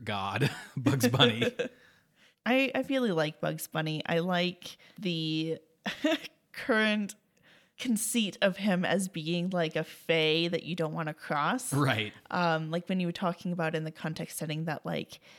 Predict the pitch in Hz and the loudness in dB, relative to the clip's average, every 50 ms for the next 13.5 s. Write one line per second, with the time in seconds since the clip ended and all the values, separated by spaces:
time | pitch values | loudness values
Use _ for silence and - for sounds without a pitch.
0 | - - - _ _ _ _ _ - 180 165 160 - - - - 208 190 185 185 | -20 -20 -20 _ _ _ _ _ 0 2 2 2 0 -2 -2 0 2 2 2 2
1 | 180 165 - - 208 196 170 165 160 - - - - 254 285 277 254 220 202 233 | 2 0 0 0 2 2 2 2 0 -4 -6 -2 0 2 2 2 2 2 2 0
2 | 262 214 208 247 254 240 - - 254 247 254 254 254 240 - - 254 277 294 294 | 0 0 0 0 0 0 -2 -2 0 0 2 2 0 -2 -2 -4 -4 -2 0 0
3 | 285 247 214 - 196 170 170 165 - - 131 - - - 160 123 127 - - - | 0 -2 0 0 0 0 0 -2 -4 -8 -14 -14 -10 -6 -6 -6 -4 -6 -4 -2
4 | - 226 240 233 208 175 156 143 139 - - - - - - 160 156 156 160 165 | 0 0 2 2 2 0 -2 -2 -6 -6 -8 -8 -8 -6 -8 -8 -6 -2 0 2
5 | 165 156 - 78 76 - - - - - 123 120 101 92 - 190 220 - - - | 2 2 0 -2 -4 -4 -6 -6 -6 -4 -4 -4 -2 -2 0 0 0 0 -2 -4
6 | 170 - 151 151 160 - 180 180 - - - 247 294 202 160 156 151 151 - - | -6 -4 -4 -4 -4 -4 -4 -6 -4 -2 2 4 4 4 4 4 2 0 -2 -4
7 | - - - 135 135 151 - - 156 147 165 175 - - 175 175 - 160 156 143 | -6 -6 -4 -4 -4 -4 -6 -8 -6 -4 -4 -4 -4 -4 -4 -4 -4 -4 -4 -2
8 | 147 139 151 185 220 214 - 180 - 160 - - 151 151 - 254 240 190 202 214 | -2 -2 -2 -2 -2 -2 -2 -4 -6 -6 -6 -6 -4 -4 -2 -2 -2 -2 -2 -4
9 | - - - - 175 175 175 170 160 151 143 147 143 139 - 107 - - - _ | -6 -12 -8 -4 -2 0 0 0 0 0 0 0 0 0 -2 -4 -6 -8 -14 _
10 | - - - 120 120 117 110 107 104 104 101 - - _ - - 196 190 175 170 | -20 -12 -6 -4 -4 -2 -2 -4 -6 -8 -10 -12 -18 _ -2 0 2 2 4 4
11 | 165 160 160 160 160 156 160 165 180 240 226 254 - - 220 185 - 170 156 143 | 2 0 0 -2 -4 -4 -2 0 0 0 0 -2 -2 -2 -4 -4 -2 -4 -4 -2
12 | - 120 123 123 - 135 - - - 120 110 110 104 101 - _ - - _ _ | -2 -2 -2 -2 -2 -6 -8 -6 -4 -4 -4 -4 -4 -6 -10 _ -20 -20 _ _
13 | _ _ _ - 104 180 180 147 - | _ _ _ -4 -2 0 0 0 0